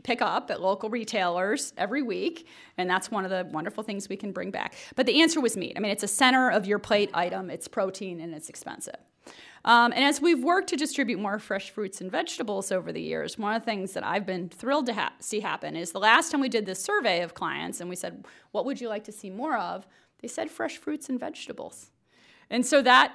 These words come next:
that was a major shift. And, um, and so I don't know that there's actually one thing,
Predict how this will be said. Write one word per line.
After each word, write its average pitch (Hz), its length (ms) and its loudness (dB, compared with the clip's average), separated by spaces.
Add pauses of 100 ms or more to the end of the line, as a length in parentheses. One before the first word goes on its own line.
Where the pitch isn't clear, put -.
that 226 260 8
was 302 160 -2
a 262 60 0
major 254 340 0
shift. - 540 -6 (420)
And, 247 500 8
um, 185 600 6 (140)
and 285 120 2
so - 80 8
I 311 140 12
don't 370 220 10
know 214 260 10
that 214 140 2
there's 202 160 -2
actually 190 380 -4
one 175 340 -12
thing, - 320 -18